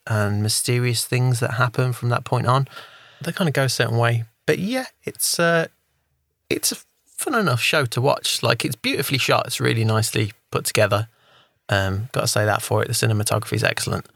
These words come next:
And, um, the performances are quite fun. They're quite heightened performances.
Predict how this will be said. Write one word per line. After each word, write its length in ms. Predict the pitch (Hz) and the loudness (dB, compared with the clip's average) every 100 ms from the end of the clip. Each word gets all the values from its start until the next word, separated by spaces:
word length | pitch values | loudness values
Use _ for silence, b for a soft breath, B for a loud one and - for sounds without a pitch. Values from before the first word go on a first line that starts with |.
| b b | b b
And, 420 | 107 101 98 101 | 0 2 0 0
um, 560 | 101 101 101 101 98 - _ - | 0 0 2 2 0 -2 _ -4
the 160 | 113 | -2
performances 600 | 107 127 - 147 139 147 139 | 0 0 2 2 0 0 0
are 60 | |
quite 280 | - 139 - | 2 2 0
fun. 260 | - 139 135 | 0 0 2
They're 60 | |
quite 180 | 127 - | 0 0
heightened 480 | - 147 147 - 113 | 2 2 2 0 0
performances. 840 | 110 113 110 - - 101 98 - | 0 2 2 0 0 0 0 -4